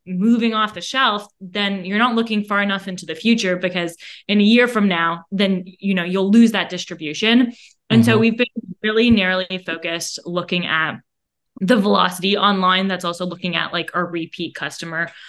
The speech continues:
Speaker 1: rate. But I think that's the best indicator of health of a brand. And of course, you have, um, you know, we go through liquor channels often with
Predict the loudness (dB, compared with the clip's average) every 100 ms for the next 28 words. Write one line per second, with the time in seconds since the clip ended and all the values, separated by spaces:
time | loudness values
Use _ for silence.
0 | -20 _ -10 0 2 2 -2 -20 _ _
1 | 0 2 2 2 -2 -8 -6 2 4 4
2 | 2 0 0 0 -2 -4 -6 -4 -4 -2
3 | -2 -2 -2 -4 -4 -8 -6 -4 -6 -8
4 | -12 -10 -6 -2 2 4 2 0 -8 -20
5 | _ -2 0 0 -4 _ -20 -4 2 4
6 | 4 0 -6 -4 -2 0 2 2 2 -2
7 | -8 -20 _ _ -8 -6 -4 -6 -8 -12
8 | -14 -20 _ 2 4 6 6 6 4 2
9 | 0 0 -2 -4 -4 -2 -2 0 0 -2
10 | -4 -2 -2 0 2 4 2 2 0 -2